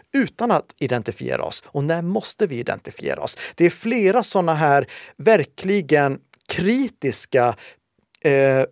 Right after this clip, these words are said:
personliga integritetsfrågor som nu är i ropet. Och jag tror därför att flera politiker kommer välja att göra det till en av valfrågorna i E U-valet tjugohundratjugofyra.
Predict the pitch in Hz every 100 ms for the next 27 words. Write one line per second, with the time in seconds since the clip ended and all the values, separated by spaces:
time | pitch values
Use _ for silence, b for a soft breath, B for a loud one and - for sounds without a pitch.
0 | _ - 160 - 202 185 139 147 151 147
1 | 151 151 147 147 - 151 - - 190 190
2 | 160 120 110 - 143 151 165 143 143 131
3 | - 123 156 156 - 104 - B B 139
4 | 135 165 - 156 131 131 127 - 120 107
5 | 127 - - 151 127 - 131 127 117 110
6 | 127 120 113 143 120 110 117 127 110 147
7 | 127 117 127 117 123 110 - B - 165
8 | 139 120 - 143 131 117 - 120 117 120
9 | 107 - 120 113 110 101 104 - B B
10 | - 123 117 - 139 120 113 101 101 101
11 | 101 - - - 131 - - - - -
12 | - -